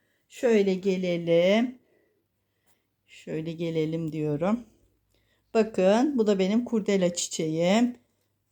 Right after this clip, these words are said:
Böyle, bunu da tesadüfen, e, sukulent almaya gittim. Sukulentin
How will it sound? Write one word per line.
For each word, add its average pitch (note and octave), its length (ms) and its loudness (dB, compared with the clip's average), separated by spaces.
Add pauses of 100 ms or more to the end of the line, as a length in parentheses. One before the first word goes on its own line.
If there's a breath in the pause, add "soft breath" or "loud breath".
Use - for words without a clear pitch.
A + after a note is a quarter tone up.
(100)
Böyle, G3+ 380 2
bunu C4+ 280 2
da B3+ 140 2
tesadüfen, C4 1000 0 (300)
e, A3 220 0
sukulent B3 540 0
almaya A#3 400 2
gittim. B3+ 420 -2
Sukulentin A#3+ 720 -2